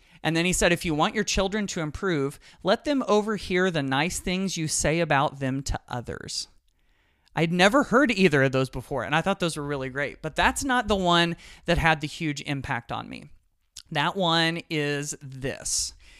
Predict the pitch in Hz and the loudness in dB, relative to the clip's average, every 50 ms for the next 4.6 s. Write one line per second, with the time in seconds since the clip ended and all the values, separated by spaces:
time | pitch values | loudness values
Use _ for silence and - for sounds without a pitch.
0 | - - - 147 143 - - 175 156 147 147 147 143 165 160 151 151 151 151 156 | -18 -10 -4 -2 0 0 2 0 2 0 0 0 0 0 0 0 0 0 -2 -2
1 | - - 220 202 - 202 180 160 151 143 135 139 143 139 - - 156 139 143 - | -4 -4 -4 -4 -2 -2 0 0 0 0 0 0 -2 -2 -2 -2 0 0 0 0
2 | 160 151 143 139 - - 147 160 156 143 - - 147 139 135 151 165 190 185 - | 2 4 4 4 2 0 -2 -6 -6 -6 -6 -10 -14 -10 -2 -2 0 0 0 -2
3 | - - 190 175 175 175 170 151 147 156 147 143 139 139 139 139 139 139 131 - | -4 -2 -2 -2 0 -2 -4 -6 -6 -8 -6 -4 -2 0 0 0 0 -2 -2 -2
4 | 143 135 131 131 131 135 131 131 131 131 139 - | -2 -2 -2 -2 -2 -2 -4 -4 -4 -6 -8 -10